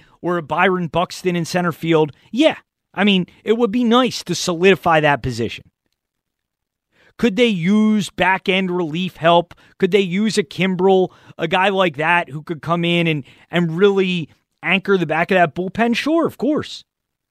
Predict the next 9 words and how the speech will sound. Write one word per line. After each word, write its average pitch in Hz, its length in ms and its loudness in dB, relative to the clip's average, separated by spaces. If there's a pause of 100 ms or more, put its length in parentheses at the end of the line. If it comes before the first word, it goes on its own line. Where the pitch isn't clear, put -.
(400)
But 202 160 -2
none 220 360 0
of 196 140 -4
those 196 300 4
needs 139 720 -12 (640)
are 190 160 0
anywhere 202 400 0
close - 840 -2 (400)
to 190 640 4